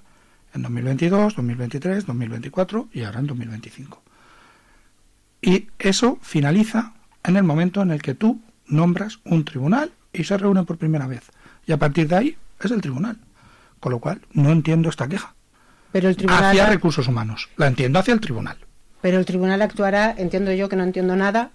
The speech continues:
Speaker 2: eh, con
Speaker 1: <laughs>
Speaker 2: arreglo a, a las bases.
Speaker 1: Ah, claro, pero es que las bases te-, en su momento las tenía que haber rec-,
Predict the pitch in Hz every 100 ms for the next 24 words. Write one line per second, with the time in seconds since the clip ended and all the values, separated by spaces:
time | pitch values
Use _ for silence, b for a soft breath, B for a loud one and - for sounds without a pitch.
0 | - 202 190 185 190 185 185 196 202 220
1 | 233 240 196 185 180 180 202 175 170 156
2 | 226 - 160 139 - - - - - 262
3 | - 143 139 - 147 135 143 202 190 -
4 | - 147 - 143 131 127 156 190 - 254
5 | 277 196 151 131 131 - -